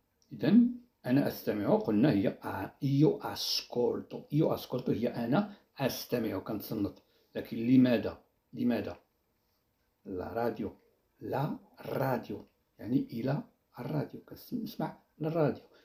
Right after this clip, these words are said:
إيو أسكولتو لا راديو، إيو أسكولتو لا راديو. أنا لا أستمع إلى الراديو،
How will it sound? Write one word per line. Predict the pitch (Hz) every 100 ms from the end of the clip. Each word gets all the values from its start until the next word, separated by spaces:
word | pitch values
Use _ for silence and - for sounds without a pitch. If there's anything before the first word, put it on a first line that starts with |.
| _
إيو | 196 175 143 110 - -
أسكولتو | 120 101 - - - 123 127 156 202 285 330 - - _ _
لا | 254 262
راديو، | 233 165 - - - _ _ _
إيو | 208 196 156 110 - -
أسكولتو | 127 - - - - 139 180 240 - 269 285 - _ -
لا | 277 269
راديو. | 247 - 113 101 - _ _ _ _ _ _ _ _ _ _ _ _ _ _ _ _ _
أنا | 131 120
لا | - 139 - -
أستمع | - - 127 120 117 127
إلى | 120 117 - 120
الراديو، | 117 107 104 107